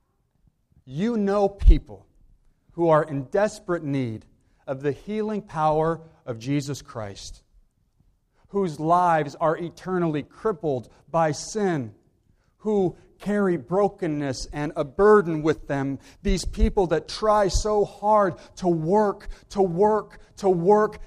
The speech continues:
to heal themselves instead of looking to the only one who can truly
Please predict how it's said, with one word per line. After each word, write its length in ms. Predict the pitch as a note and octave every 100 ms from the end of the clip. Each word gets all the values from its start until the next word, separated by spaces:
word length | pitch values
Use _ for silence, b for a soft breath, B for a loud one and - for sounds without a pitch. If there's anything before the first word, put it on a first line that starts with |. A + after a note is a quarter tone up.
| -
to 160 | A3
heal 400 | E3 G3+ A3+ A#3+
themselves 760 | F#3 G3 F3+ - A3 A3 G#3+ E3+ G#3
instead 400 | - - A3+ G#3+
of 160 | D#3+
looking 400 | F#3 A3+ A3+ G#3
to 140 | - F#3+
the 140 | F3+
only 340 | - A3 A#3+ A#3+
one 320 | F3+ G3 G3+
who 140 | G3+
can 200 | G3 E3+
truly 540 | D#3+ - A3+ B3 B3